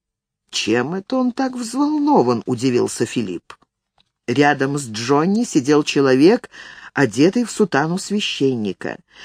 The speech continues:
Его внешность показалась знакомой, и Филипп прибавил шагу.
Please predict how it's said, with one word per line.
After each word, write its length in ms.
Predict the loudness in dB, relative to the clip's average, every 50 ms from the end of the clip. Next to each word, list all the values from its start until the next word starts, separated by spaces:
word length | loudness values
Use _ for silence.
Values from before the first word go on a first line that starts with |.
| -18 -10 -2
Его 260 | 2 4 6 6 8
внешность 520 | 6 6 6 6 4 2 2 -2 -2 0
показалась 540 | -2 -2 0 0 0 2 4 4 4 4 2
знакомой, 720 | 0 0 0 0 0 2 2 2 4 4 2 0 0 -2 -2 -6 -16 -20 -20 -20 _ _ -2
и 240 | 0 2 2 0 -2
Филипп 400 | -4 0 0 2 4 4 2 2 _
прибавил 480 | 2 2 2 4 4 2 2 2 0 0
шагу. 540 | -2 -4 -4 -2 -4 -4 -6 -8 -12 -12